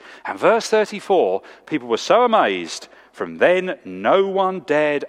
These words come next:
ask him any more questions." Such wisdom in his answers, such power, such insight,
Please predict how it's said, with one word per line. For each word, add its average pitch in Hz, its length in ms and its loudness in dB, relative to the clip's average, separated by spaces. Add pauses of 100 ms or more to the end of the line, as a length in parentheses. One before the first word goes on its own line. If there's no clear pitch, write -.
ask 156 400 2
him 156 180 -10 (120)
any 160 400 -2
more 127 420 -6
questions." - 1080 -8 (1200)
Such - 340 -2
wisdom 190 560 -2
in 185 80 -2
his 139 140 -2
answers, 110 400 -2
such - 360 -8
power, 196 440 2 (240)
such - 320 -2 (100)
insight, 160 960 -4